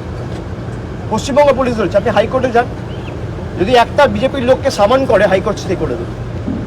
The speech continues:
বিহারের মুখ্যমন্ত্রী কে? ইউপির মুখ্যমন্ত্রী কে? তৃণমূল। তৃণমূলের কোনো প্রতিনিধি তো বিহারে নেই, তৃণমূলের কোনো প্রতিনিধি তো ইউপি সরকারে নেই। একদিকে যোগী আদিত্যনাথ, একদিকে নীতিশ কুমার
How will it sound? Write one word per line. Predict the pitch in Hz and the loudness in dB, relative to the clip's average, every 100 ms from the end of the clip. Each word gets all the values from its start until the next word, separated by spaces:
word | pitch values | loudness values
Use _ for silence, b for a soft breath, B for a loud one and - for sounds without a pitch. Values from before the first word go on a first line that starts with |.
| - - | -4 2
বিহারের | 226 254 247 | 4 4 2
মুখ্যমন্ত্রী | 247 254 247 226 226 | 0 0 0 -2 -4
কে? | 220 | -2
ইউপির | 190 220 240 | -2 -2 -4
মুখ্যমন্ত্রী | 220 226 233 - | -4 -2 -4 -4
কে? | - - | -6 -2
তৃণমূল। | 233 247 175 - - - - - - - - - - | 2 2 2 -4 -8 -10 -10 -10 -8 -8 -10 -10 -4
তৃণমূলের | 190 233 254 | -2 2 4
কোনো | 262 262 | 4 4
প্রতিনিধি | 247 247 262 269 | 2 -2 -2 0
তো | 254 | 2
বিহারে | 240 254 269 | 4 6 6
নেই, | 262 135 - - - - - - - - - - | 6 4 -4 -8 -10 -10 -8 -8 -10 -8 -8 -6
তৃণমূলের | 185 226 254 269 | -2 0 4 2
কোনো | 269 262 - | 4 0 0
প্রতিনিধি | 220 247 262 | -2 0 0
তো | 269 | 0
ইউপি | 247 269 | -2 -2
সরকারে | 233 247 262 269 | 0 2 4 4
নেই। | 277 226 - - - - - - - - - - - | 4 2 -2 -8 -8 -8 -8 -8 -8 -8 -8 -6 -2
একদিকে | 185 233 233 | 0 2 2
যোগী | 196 226 254 | 4 4 4
আদিত্যনাথ, | 254 - 269 269 294 | 2 0 2 4 4
একদিকে | - 202 226 247 | 0 -2 -2 -2
নীতিশ | 233 247 - | -2 -4 -4
কুমার | 214 127 | -2 -2